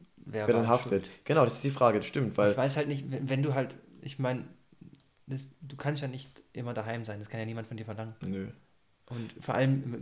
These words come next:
Speaker 1: wenn du jetzt Mieter bist, dann kannst du das vielleicht noch ein bisschen so hindrehen und sagen, du bist halt von da und da zu Hause, deswegen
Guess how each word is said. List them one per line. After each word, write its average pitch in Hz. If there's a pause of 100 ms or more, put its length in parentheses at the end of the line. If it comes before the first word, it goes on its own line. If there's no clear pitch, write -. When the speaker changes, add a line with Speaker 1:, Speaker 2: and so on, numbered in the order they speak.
Speaker 1:
wenn 131
du 131
jetzt 123
Mieter 156
bist, 165
dann 127
kannst -
du 135
das 127
vielleicht 120
noch 117
ein 120
bisschen 120
so 110
hindrehen 156
und 135
sagen, 127
du 127
bist -
halt 117
von 113
da 113
und 123
da 117
zu 110
Hause, 160
deswegen 117